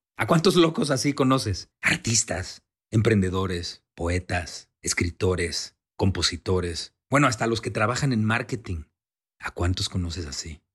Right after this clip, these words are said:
Penúltima, inteligencia emocional. Puta madre,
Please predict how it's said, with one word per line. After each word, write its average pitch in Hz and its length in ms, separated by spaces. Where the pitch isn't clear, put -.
Penúltima, 113 580
inteligencia 120 640
emocional. 104 640
Puta 147 420
madre, 104 520